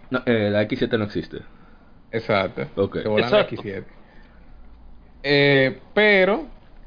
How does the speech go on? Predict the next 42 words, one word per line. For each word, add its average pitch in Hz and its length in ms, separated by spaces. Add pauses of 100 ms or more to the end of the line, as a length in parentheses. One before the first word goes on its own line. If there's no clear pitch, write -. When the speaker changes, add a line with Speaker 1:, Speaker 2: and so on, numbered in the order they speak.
(680)
Speaker 2:
ellos 220 200
deberían 214 520 (100)
soltar 156 380
un 165 100
poquito 139 640
la 104 300
Mega 110 260
Man, 139 640
tú - 80
Speaker 1:
Clásica. 113 340
Speaker 2:
sabes, 104 240
normal, 123 760
Speaker 1:
Sí. - 100
Speaker 2:
clásica, 117 840
y 156 580 (380)
retomar 139 440
la, 156 200
la 139 260
X, 113 180
porque - 440
a 113 40
mí 127 100
me 147 160
gusta 147 340
el 104 80
gameplay 104 280
de 98 80
la 92 260
X. - 160
Speaker 1:
Sí, 104 240
que 98 120
eso 98 200
de 95 100
escalar 90 360
paredes, 87 480
que, 82 220
que 92 140
el 78 140
dash, 92 420
que 87 140
armadura, 90 640
que 87 240